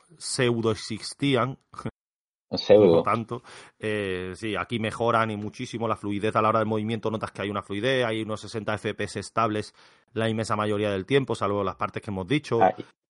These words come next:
Speaker 1: El aspecto gráfico le pega, le, como anillo al dedo. Es una, es que, vamos, no se podía elegir un aspecto gráfico mejor. Si hubieran, uge-, por ejemplo, yo qué sé,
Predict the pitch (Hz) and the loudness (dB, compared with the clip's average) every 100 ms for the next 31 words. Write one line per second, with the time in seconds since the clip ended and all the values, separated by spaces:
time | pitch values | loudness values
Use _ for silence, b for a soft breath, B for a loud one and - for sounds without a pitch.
0 | - 143 151 147 135 127 135 127 120 120 | -2 0 2 4 6 6 6 2 2 2
1 | 117 110 123 131 117 113 104 - - 110 | 2 2 2 4 4 2 0 -8 -18 -14
2 | 107 _ _ 117 110 127 120 107 131 117 | -14 _ _ -4 0 2 2 2 2 0
3 | 104 117 107 101 - _ - - 131 127 | -2 -2 0 0 -4 _ -14 0 2 4
4 | 107 117 123 147 139 131 123 110 123 113 | 2 0 2 4 4 4 2 2 0 0
5 | 120 113 107 101 104 101 139 143 127 120 | -2 -2 -4 -4 -6 -2 2 2 2 0
6 | 143 143 143 131 120 120 135 120 113 110 | 2 0 0 -2 -2 -4 -4 -2 -4 -6
7 | - 107 | -6 -6